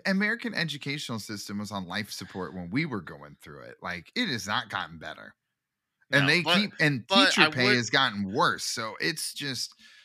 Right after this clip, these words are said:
Speaker 1: you
Speaker 2: But I
Speaker 1: know,
Speaker 2: will say,
Speaker 1: it,
Speaker 2: I will
Speaker 1: it's
Speaker 2: say,
Speaker 1: rough.
Speaker 2: I don't think, I don't think having my viewpoint, the only one that that kid hears,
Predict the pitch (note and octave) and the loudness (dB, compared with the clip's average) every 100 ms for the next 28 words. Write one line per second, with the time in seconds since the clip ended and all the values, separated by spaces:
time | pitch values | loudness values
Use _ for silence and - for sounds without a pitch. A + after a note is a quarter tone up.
0 | - B2+ B2 - F2 F3+ A3 - - - | -4 2 2 2 0 -2 -2 0 0 0
1 | B2 B2+ D3+ F3+ - B2+ G2+ G2 F#2+ G2 | 0 0 -4 -6 -2 0 0 0 -4 -10
2 | - _ _ _ _ _ _ _ _ _ | -18 _ _ _ _ _ _ _ _ _
3 | _ _ _ - A#2+ A2 B2+ D#3+ C#3+ - | _ _ _ -4 -4 -2 -8 -8 -12 -14
4 | - A2+ G#2 F#2+ - - - _ _ _ | -10 -10 -10 -14 -18 -18 -20 _ _ _
5 | _ _ _ _ _ _ _ _ _ _ | _ _ _ _ _ _ _ _ _ _
6 | _ _ _ _ - A2+ A#2 C3 A#2+ - | _ _ _ _ -12 -10 -8 -10 -10 -12
7 | B2+ A2+ - A#2 A2 A2 G#2 F#2+ F#2 _ | -12 -10 0 0 0 -4 -12 -16 -20 _
8 | _ _ _ - G2+ G#2 G#2 G#2+ G#2+ F#2 | _ _ _ -20 -10 -2 0 0 -2 -6
9 | F#2+ F2 F2+ E2+ D#2 - _ _ _ _ | -16 -16 -16 -14 -14 -18 _ _ _ _
10 | _ G2 F#2+ G2 G2 F#2+ F#2+ F#2+ F#2 E2+ | _ -16 -14 -12 -12 -12 -12 -12 -12 -6
11 | - - - E2 D2+ _ _ _ G#2+ F#2+ | -6 -6 -10 -10 -14 _ _ _ -8 -6
12 | G#2+ B2+ - - | -6 -10 -14 -16